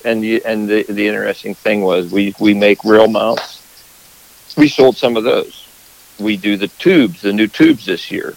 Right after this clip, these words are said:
We had people ordering, you know, we sold some tubes, and we sold some tubes in the, with the, with the, uh, with the, the A Z, uh, side, side rails and, and, and,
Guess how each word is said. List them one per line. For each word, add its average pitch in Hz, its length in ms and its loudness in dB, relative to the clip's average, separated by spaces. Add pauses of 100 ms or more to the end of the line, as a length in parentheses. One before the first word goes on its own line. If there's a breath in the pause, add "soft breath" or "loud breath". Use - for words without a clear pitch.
We 98 120 0
had 95 140 4
people 95 320 0
ordering, 90 560 0 (380)
you 104 160 -2
know, - 140 -2
we 101 160 2
sold - 300 0
some 107 160 -6
tubes, 120 500 4
and 117 200 2
we 156 80 6
sold - 320 2
some 98 140 -8
tubes 95 520 -2
in 123 300 2
the, 92 220 2 (560)
with 110 240 2
the, 107 260 6
with 101 220 0
the, 101 220 2
uh, 92 220 -4 (600 soft breath)
with 135 220 2
the, 107 360 0
the 107 140 -2
A 110 200 4
Z, 95 420 -2
uh, 69 300 -8 (160)
side, 123 440 0
side 120 380 -6
rails 87 340 -6
and, 87 200 -14
and, - 260 -10
and, 82 220 -8